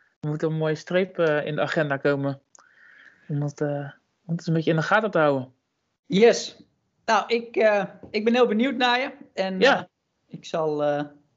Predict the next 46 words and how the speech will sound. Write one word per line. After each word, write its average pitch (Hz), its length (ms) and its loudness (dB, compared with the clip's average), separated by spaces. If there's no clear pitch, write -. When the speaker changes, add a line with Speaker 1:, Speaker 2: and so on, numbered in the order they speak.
Speaker 2:
nou 135 160 -4
ja, 127 180 -2
we, - 140 -10
we 143 120 -2
krijgen 143 260 0
natuurlijk 135 200 -14
wel 131 120 -2
te 135 100 -6
horen 123 260 -4
of - 180 -18
het - 160 -12
gelukt 160 200 2
Speaker 1:
Ja, 175 140 4
Speaker 2:
is. 175 60 0
Speaker 1:
ik 165 80 -6
schreeuw 180 220 -2
dat 175 140 -2
wel 170 120 -4
graag 160 280 -2
van 160 100 -10
de 156 60 -4
daken. 151 400 -4
Speaker 2:
Dan, 147 160 -2
Speaker 1:
Als, 160 160 2
Speaker 2:
eh, - 280 -10
horen 147 200 -2
we 147 60 -2
Speaker 1:
als, 139 100 -2
Speaker 2:
het. 139 120 -12
Speaker 1:
als 165 100 -10
het - 80 -10
heel 185 100 2
rustig 208 300 -2
is, 196 120 -2
dan 190 80 -4
is 185 60 -2
het 175 100 -10
niet 165 120 -4
goed. - 240 -4
Speaker 2:
<laughs> 220 420 -2
Oké, 147 380 -4
dan 180 160 2
weten 190 300 2
we 156 80 -2
dat. 139 340 0
Speaker 1:
<laughs> - 340 -4